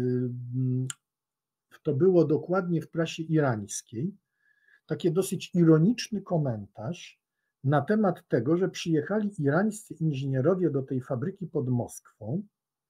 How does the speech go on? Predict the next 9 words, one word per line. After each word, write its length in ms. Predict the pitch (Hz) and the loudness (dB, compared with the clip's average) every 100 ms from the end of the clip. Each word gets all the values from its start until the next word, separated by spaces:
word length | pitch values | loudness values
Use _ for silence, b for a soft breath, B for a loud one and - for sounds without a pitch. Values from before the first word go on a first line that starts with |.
| _ _ _ _ - | _ _ _ _ -4
i 80 | 160 | 2
zaczęli 440 | 175 165 220 226 | 4 4 0 0
kontrolę 520 | - 165 - 190 196 | 2 0 2 2 4
jakości 840 | 165 160 156 160 - - - 131 175 | 4 4 4 2 2 -4 -10 -8 -8
produkowanych 720 | - 160 160 160 156 190 190 | -2 0 0 0 2 2 0
samych 380 | - 202 208 - | -2 0 0 0
kadłubów 640 | 208 185 190 262 170 151 | 2 2 4 2 2 0
laminatowych 800 | 156 151 160 156 135 170 190 185 160 | 0 2 2 0 0 -2 0 0 2
do 200 | 160 | 2